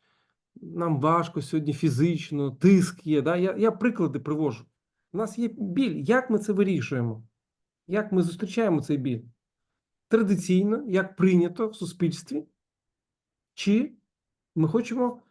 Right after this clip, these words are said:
побачити зміни, і ми звертаємось до Господа, як зробила це Анна?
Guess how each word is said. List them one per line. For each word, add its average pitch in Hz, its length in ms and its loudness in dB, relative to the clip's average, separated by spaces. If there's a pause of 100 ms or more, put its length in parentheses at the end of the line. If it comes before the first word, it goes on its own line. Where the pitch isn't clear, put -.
(340)
побачити 170 500 0
зміни, 214 460 0
і 175 100 -2
ми 254 380 -2 (260)
звертаємось 165 580 -2
до 170 160 2
Господа, 156 600 -4 (460)
як 160 300 -4
зробила 151 440 2
це 156 360 -4 (440)
Анна? 120 480 -2